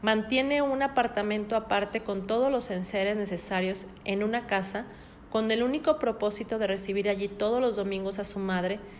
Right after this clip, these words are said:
que tiene ochenta y cinco años. Ella no sabe que él es dueño de otra casa donde vive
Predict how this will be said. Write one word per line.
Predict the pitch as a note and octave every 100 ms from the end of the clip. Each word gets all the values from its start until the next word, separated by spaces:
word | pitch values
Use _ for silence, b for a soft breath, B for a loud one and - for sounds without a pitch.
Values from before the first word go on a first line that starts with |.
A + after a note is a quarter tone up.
| B
que | -
tiene | G3+ G#3+ A3+
ochenta | A#3+ A#3 G3 F#3+ F#3
y | F3+ -
cinco | - - A#3 A#3 - -
años. | - - - - - - - - - - B B B B -
Ella | C#4 D#4+
no | D#4 C4+
sabe | - - A3+ G3+ G#3+
que | G#3+ A3
él | G#3
es | A3
dueño | G#3 G#3 G#3
de | G3
otra | F#3+ G3+ A#3 C4
casa | - F#3+ F#3 G3
donde | F#3 F#3
vive | F#3 F#3 G#3 A3+